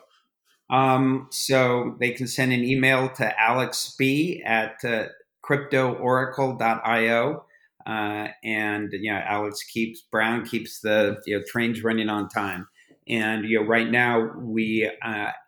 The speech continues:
have, uh, two clients a week come in and present. And the way that it works is, you know, is, is we screen those. Um, so they're, you know, generally, you know, high quality projects that,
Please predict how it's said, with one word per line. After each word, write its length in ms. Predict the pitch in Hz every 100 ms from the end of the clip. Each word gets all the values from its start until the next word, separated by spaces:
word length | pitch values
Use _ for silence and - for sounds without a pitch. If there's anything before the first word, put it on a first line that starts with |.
| _ _ _ _
have, 680 | - - 110 107 107 107 101 - _ - -
uh, 60 | -
two 180 | - 143
clients 460 | 143 123 120 117 -
a 60 | 110
week 340 | 120 110 - - - _ -
come 160 | 120 117
in 80 |
and 140 | 113 113
present. 400 | 110 110 120 117
And 80 | 117
the 40 |
way 200 | 107 107
that 80 | 104
it 80 | 98
works 340 | 110 110 -
is, 340 | 104 98 - - _
you 180 | - 95
know, 60 | 85
is, 320 | - 104 87 -
is 160 | 107
we 160 | 98 107
screen 380 | - 131 131 117
those. 380 | 101 87 113 - _ _ _ _
Um, 180 | 107 101
so 140 | 110
they're, 200 | 104 104
you 140 | 127 95
know, 60 | - - 113
generally, 260 | 107 123
you 80 | 113
know, 140 | 101 - -
high 200 | 117 113
quality 380 | 110 110 104
projects 640 | 101 107 110 104 101 - -
that, 260 | 101 85